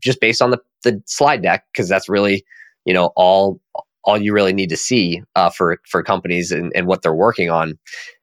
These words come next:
And so that's just an example of, like, trying to get people closer and closer to how we are doing things at the fund. And yeah, it's, uh,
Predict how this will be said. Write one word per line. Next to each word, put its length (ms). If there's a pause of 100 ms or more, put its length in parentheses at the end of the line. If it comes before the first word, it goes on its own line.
And 160
so 440 (460)
that's 220
just 160
an 80
example 580
of, 80
like, 260 (280)
trying 180
to 80
get 260 (200)
people 240
closer 420
and 160
closer 420
to 480 (460)
how 220
we 160
are 100
doing 340
things 480 (300)
at 240
the 80
fund. 640
And 440 (400)
yeah, 380
it's, 300
uh, 320